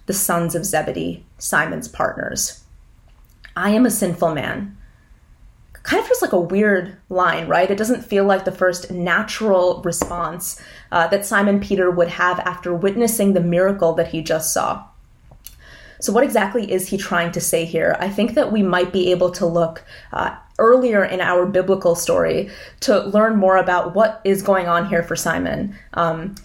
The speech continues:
and there's probably a broader context here for Peter that the miracle evokes. Robert Alter is a professor of comparative literature at Berkeley. He studies narrative and storytelling in the Bible, which are, is, like, basically the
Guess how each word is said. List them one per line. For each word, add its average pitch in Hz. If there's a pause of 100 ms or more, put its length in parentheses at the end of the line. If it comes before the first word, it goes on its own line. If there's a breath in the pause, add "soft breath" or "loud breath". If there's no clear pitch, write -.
and 185
there's 180
probably 302
a 185
broader 185
context -
here 170
for 170
Peter 175
that -
the 160
miracle 185
evokes. - (1400 loud breath)
Robert 233
Alter 180
is 180
a -
professor 196
of 180
comparative 190
literature 175
at 165
Berkeley. 170
He 202
studies 202
narrative 180
and 175
storytelling 170
in 165
the 170
Bible, 151
which 156
are, 160
is, 196
like, 180
basically 226
the 196